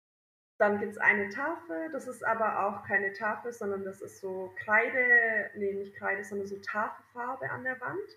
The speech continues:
und ein Pult. Also schon irgendwie so klasse Schule und ein kleines Büro dahinter, wo dann alles Administrative geregelt wird. Und dann gibt's eben so ein,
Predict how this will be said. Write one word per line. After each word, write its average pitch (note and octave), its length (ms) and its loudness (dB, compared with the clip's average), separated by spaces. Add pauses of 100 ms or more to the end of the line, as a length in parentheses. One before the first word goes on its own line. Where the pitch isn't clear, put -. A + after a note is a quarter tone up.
(320)
und B3 200 -2
ein A#3 140 -10
Pult. E3+ 440 -2 (360)
Also C#4 220 2
schon B3+ 340 0
irgendwie A#3 340 -6
so G#3 220 -10
klasse C#4 420 -2
Schule D#4 420 -8 (480)
und B3 180 0
ein B3+ 60 -10
kleines A3 520 2
Büro C4+ 340 -2
dahinter, C4 640 -6
wo G3+ 80 -4
dann G3 300 -4 (340)
alles G3+ 400 -2
Administrative G3+ 840 -2
geregelt F3 520 -4
wird. G3 280 -4 (840)
Und G3+ 380 0
dann G3 180 0
gibt's G#3 240 -8
eben G3+ 200 -4
so G3+ 200 -6
ein, F#3 300 -8